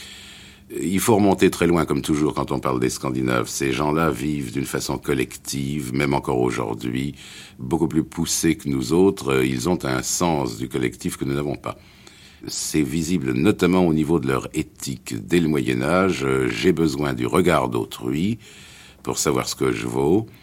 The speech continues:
pour savoir si ce regard coïncide avec ce que je pense de moi-même, et donc pour, euh,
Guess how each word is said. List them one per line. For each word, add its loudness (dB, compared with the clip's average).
pour -6
savoir 0
si -4
ce -4
regard 0
coïncide 0
avec -4
ce -10
que -4
je -10
pense -4
de -4
moi-même, 0
et 2
donc 4
pour, 2
euh, 2